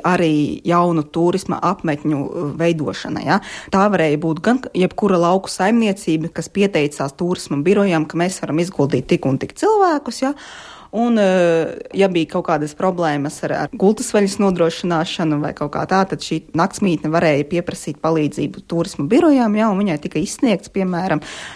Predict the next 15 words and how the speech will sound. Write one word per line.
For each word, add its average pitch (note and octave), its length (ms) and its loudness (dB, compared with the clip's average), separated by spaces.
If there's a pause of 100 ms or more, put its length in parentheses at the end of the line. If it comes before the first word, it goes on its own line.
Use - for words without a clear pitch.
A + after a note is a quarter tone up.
(200)
arī E3 240 2
gultas G#3 400 2
šat, F3 300 -2
tad D#3+ 160 -2
arī, - 160 -4 (100)
arī D#3 220 0
naktsveļai F3 560 0
viņiem D3+ 240 0
speciāli - 500 -4
bija D#3 240 -2
tāds C#3+ 220 -6
fonds. D#3 420 -2 (680)
Bet, D#3+ 480 0
eh, C#3+ 380 2 (120)
tā F3+ 120 2